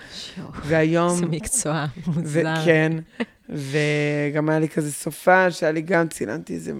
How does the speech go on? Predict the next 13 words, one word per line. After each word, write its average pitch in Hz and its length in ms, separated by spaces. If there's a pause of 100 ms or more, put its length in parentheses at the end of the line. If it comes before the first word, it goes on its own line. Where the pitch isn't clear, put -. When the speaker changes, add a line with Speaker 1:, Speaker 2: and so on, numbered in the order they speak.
(160)
Speaker 2:
אודישן 170 520
לזה, 156 380
לא, 151 200
לא, 147 120
לא, 165 240
זה 120 120
היה 151 120
לי 165 140
כזה 156 240
גם 156 400
מאוד 156 240
אינטנסיבי. 160 760 (760)
והיום, 147 680